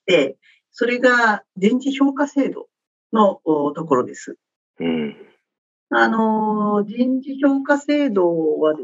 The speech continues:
Speaker 1: すね、千九百九十年代の後半ぐらいから、その、エムビーオーと、あとコンピテンシーによる、あの、まあ、私どもSチャートと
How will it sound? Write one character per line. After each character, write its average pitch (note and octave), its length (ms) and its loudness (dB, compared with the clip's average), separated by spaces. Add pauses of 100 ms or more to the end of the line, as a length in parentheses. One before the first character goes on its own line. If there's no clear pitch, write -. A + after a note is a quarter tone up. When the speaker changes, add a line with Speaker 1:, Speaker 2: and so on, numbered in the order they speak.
(160)
Speaker 1:
す - 60 2
ね、 D4+ 340 0 (180)
千 C4+ 360 -2 (280)
九 G#3+ 320 0
百 F3 380 0
九 B3 320 0
十 B3 220 0
年 A3+ 520 0
代 E3+ 420 0
の D3+ 300 -2
後 G#3 160 0
半 G#3+ 280 0
ぐ G3+ 140 0
ら - 160 -2
い - 340 -16 (100)
か C#3 180 2
ら、 D#3 340 2
そ D#3 140 -4
の、 D3+ 120 0
エ E3 80 4
ム E3+ 160 0
ビ E3+ 260 -2
ー E3 100 0
オ D3 180 0
ー - 20 -20 (140)
と、 G3 360 2
あ D#3 40 -10
と D3+ 100 -16
コ A3 160 2
ン G#3 40 0
ピ - 100 -8
テ D4 160 -4
ン - 60 -2
シ - 300 -8 (680)
ー F#3+ 40 6
に F3 120 4
よ E3 140 0
る、 F#3 520 -2 (160)
あ D#3 240 2
の、 C#3 180 0
ま E3+ 140 4
あ、 - 20 -2
私 E3+ 260 -2
ど E3+ 100 2
も C3+ 100 0
S - 220 -4
チ B3 120 0
ャ A#3+ 40 6
ー G3+ 60 4
ト - 40 -14
と - 80 -20